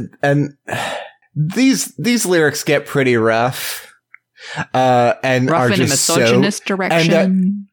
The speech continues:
Speaker 1: in a misogynist direction, and also in, like, a gr-, it's, let me just read it.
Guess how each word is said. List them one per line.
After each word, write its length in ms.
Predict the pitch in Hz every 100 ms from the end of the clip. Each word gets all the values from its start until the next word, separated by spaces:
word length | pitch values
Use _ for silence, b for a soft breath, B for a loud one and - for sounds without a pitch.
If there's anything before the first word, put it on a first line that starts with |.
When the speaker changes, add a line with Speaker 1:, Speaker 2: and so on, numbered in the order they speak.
| -
Speaker 1:
in 160 | 202
a 60 | 180
misogynist 680 | 156 139 143 117 107 113 107
direction, 400 | 120 110 - 123
and 120 | 123
also 280 | 147 143 151
in, 100 | 131
like, 160 | 117 110
a 60 |
gr-, 220 | 95 - -
it's, 280 | 123 120 - - B B
let 120 | 190
me 60 | 196
just 140 | 131
read 220 | 113 113
it. 160 | 123